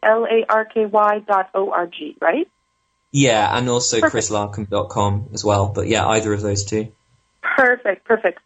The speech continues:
Speaker 1: So, um, for everybody, that's easy,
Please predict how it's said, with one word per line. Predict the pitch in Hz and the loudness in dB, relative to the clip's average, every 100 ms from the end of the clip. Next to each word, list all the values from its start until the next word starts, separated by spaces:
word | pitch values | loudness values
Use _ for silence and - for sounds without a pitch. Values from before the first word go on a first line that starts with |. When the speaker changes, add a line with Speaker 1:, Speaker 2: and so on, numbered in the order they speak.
| 214 | 2
Speaker 1:
So, | 202 190 185 185 _ _ _ - | 2 2 -2 -8 _ _ _ 0
um, | 196 190 196 196 190 185 185 185 _ _ _ _ | 0 0 -6 -8 -8 -8 -10 -12 _ _ _ _
for | 202 | 0
everybody, | 185 180 180 180 | 0 2 2 2
that's | 175 175 | 2 0
easy, | 190 180 175 165 165 | -4 0 0 0 -2